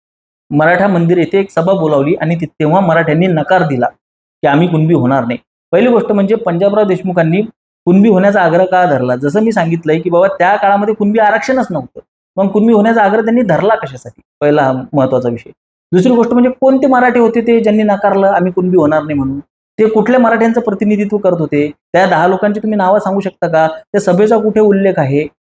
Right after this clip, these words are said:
कुठे ते, त्या पद्धतीची सभा झाली? अरे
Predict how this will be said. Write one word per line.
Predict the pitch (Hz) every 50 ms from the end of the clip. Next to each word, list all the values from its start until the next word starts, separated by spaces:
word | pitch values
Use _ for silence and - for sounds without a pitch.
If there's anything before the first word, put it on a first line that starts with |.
| _ -
कुठे | 208 202 254 254
ते, | 254 247 240 240 233 196 175 -
त्या | - 208
पद्धतीची | 202 208 202 185 190 190 196 190 202 180
सभा | - 151 151 175
झाली? | 160 139 127 123 131 135 143 _ _ _ _ _ _ _ _ _ _ _ _ -
अरे | 131 269 294